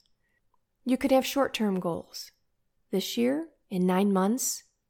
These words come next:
in three months, this month, and daily goals. This week, today. So decide what your time frame will be.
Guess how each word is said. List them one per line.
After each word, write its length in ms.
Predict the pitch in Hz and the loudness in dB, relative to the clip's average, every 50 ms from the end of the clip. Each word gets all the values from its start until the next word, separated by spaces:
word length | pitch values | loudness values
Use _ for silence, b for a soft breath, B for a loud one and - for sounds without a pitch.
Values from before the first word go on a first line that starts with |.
| _ _ _ _ | _ _ _ _
in 140 | - 202 185 | -2 -2 -2
three 240 | 180 - - 220 208 | -2 2 2 4 4
months, 560 | 202 190 190 208 247 285 - - - - - _ _ _ _ _ _ _ _ _ _ _ _ _ _ _ _ _ _ - | 4 4 2 0 0 -2 -4 -6 -8 -8 -12 _ _ _ _ _ _ _ _ _ _ _ _ _ _ _ _ _ _ -2
this 260 | 190 202 208 - - | -2 0 0 0 0
month, 360 | 208 196 202 247 311 - - _ _ _ _ _ _ _ _ _ _ _ _ _ _ _ _ _ - | 0 0 0 -2 -4 -6 -16 _ _ _ _ _ _ _ _ _ _ _ _ _ _ _ _ _ -4
and 160 | 208 202 202 | 0 0 4
daily 360 | 180 208 208 208 208 202 190 | 6 6 6 6 4 4 0
goals. 560 | 180 - 175 160 156 185 - - - - - - _ _ _ _ _ _ _ _ _ _ _ _ _ _ _ _ _ _ _ | -2 -4 -8 -8 -8 -12 -16 -16 -14 -14 -14 -16 _ _ _ _ _ _ _ _ _ _ _ _ _ _ _ _ _ _ _
This 300 | - 208 214 - - - | -2 -2 -2 -2 -4 -2
week, 460 | 214 196 180 160 - - - - _ _ _ _ _ _ _ _ _ _ _ _ _ | 0 0 0 0 -4 -12 -20 -20 _ _ _ _ _ _ _ _ _ _ _ _ _
today. 580 | - - 180 175 175 165 160 147 175 196 - _ _ _ _ _ _ _ _ _ _ _ _ _ | -8 -6 -2 0 0 0 0 -4 -10 -16 -20 _ _ _ _ _ _ _ _ _ _ _ _ _
So 200 | _ - - 220 | _ -2 0 0
decide 520 | 190 202 202 - - 220 202 208 226 240 240 | 2 2 2 2 4 6 6 6 6 4 2
what 120 | 247 - | -2 -2
your 100 | - 233 | -2 -2
time 360 | - - - 226 214 214 208 | -4 -4 -2 0 0 0 0
frame 280 | 208 - 214 196 190 185 | 0 -2 -4 -2 -2 -2
will 160 | 180 180 175 | -2 -2 -4
be. 380 | 175 175 165 165 165 185 - | -4 -4 -6 -6 -8 -10 -14